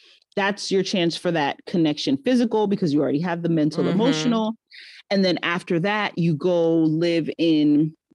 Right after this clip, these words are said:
Speaker 1: um, you get to meet some of the other people who moved on as well, which can cause drama, 'cause now if you're more attracted to one of the other
Speaker 2: Yeah,
Speaker 1: people who
Speaker 2: 'cause,
Speaker 1: you
Speaker 2: uh,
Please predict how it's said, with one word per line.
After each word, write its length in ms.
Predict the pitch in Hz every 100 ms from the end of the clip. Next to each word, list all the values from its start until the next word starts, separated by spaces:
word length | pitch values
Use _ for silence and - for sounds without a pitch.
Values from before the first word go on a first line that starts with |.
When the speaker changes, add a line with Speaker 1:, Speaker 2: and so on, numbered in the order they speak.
| -
Speaker 1:
um, 200 | 170 165
you 100 | 196
get 160 | 214
to 100 | -
meet 240 | 214 202 -
some 160 | 202
of 60 | 190
the 100 | 196
other 200 | 175 180
people 340 | 202 175 185
who 100 | 214
moved 300 | 190 175 165
on 180 | 160 135
as 160 | 131 131
well, 420 | 202 214 214 226 226 _ _ _ -
which 320 | 151 175 160
can 180 | - 170
cause 360 | 156 190 143 147
drama, 420 | 185 185 185 180
'cause 280 | 180 175 147
now 240 | 151 147
if 100 | 151
you're 120 | 151 151
more 200 | 143 139
attracted 480 | 139 143 - 143
to 200 | - 156 143 135 135
one 160 | 139
of 80 | 143
the 120 | 127
other 120 | - 185
Speaker 2:
Yeah, 180 | 104 -
Speaker 1:
people 80 | 151 147
who 60 | 160
Speaker 2:
'cause, 140 | 151
Speaker 1:
you 60 |
Speaker 2:
uh, 60 | 151